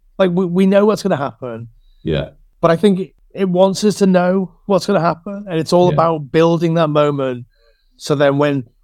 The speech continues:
Speaker 1: when there's that reveal at the end, it's like, "Holy shit, this is exactly what I wanted to happen, and it's horrible."
Speaker 2: Exactly. And, and somewhere in there, you know, in this whole mess, there's just a really cool shot of a moth.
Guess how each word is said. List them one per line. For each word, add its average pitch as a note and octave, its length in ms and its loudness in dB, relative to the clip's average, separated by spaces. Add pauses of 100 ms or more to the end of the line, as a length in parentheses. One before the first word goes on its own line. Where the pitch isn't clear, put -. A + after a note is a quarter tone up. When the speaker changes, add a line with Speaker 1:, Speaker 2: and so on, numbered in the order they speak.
(140)
Speaker 1:
when C#3 140 -2
there's C#3+ 140 0
that C#3 160 0
reveal C3+ 380 0
at C3 60 0
the B2+ 140 0
end, B2+ 240 -2
it's A#2+ 240 -10
like, A2 320 -2 (220)
"Holy B2 320 -2
shit, A#2 420 -6 (480)
this C#3 200 0
is C#3+ 120 2
exactly C#3 380 0
what C#3+ 200 2
I C3 40 2
wanted C3 300 0
to A#2+ 60 -10
happen, C3 280 -2
and A#2+ 100 -2
it's C3 120 -4
horrible." D3 600 0 (300)
Speaker 2:
Exactly. D2+ 560 -6 (180)
And, A2 240 0
and A#2 160 -2
somewhere D3 400 2
in B2+ 160 2
there, D#2+ 320 -4 (380)
you G#2 100 0
know, G2 80 4
in G2 100 4
this G#2 140 0
whole G2 180 -2
mess, F#2 420 -2 (340)
there's G#2+ 140 -2
just G#3+ 180 -2
a E3 60 -2
really G2 300 2
cool G2 240 -6
shot F#2+ 240 -2
of E2 120 -6
a E2+ 60 -2
moth. F2+ 380 -4